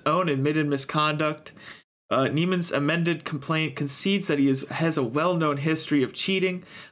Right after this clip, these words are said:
but rather than dealing with the unsurprising consequences of his own actions,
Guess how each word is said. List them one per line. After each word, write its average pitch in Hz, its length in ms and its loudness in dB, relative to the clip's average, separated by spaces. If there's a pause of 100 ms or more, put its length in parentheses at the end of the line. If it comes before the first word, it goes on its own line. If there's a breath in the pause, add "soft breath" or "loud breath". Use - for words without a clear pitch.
(120 loud breath)
but 143 80 2
rather 175 320 0
than 135 220 0
dealing 196 500 0
with 143 160 0
the - 180 -6
unsurprising 160 760 0
consequences 147 720 -2
of 131 100 -2
his - 240 -4
own 180 240 0
actions, 135 720 -2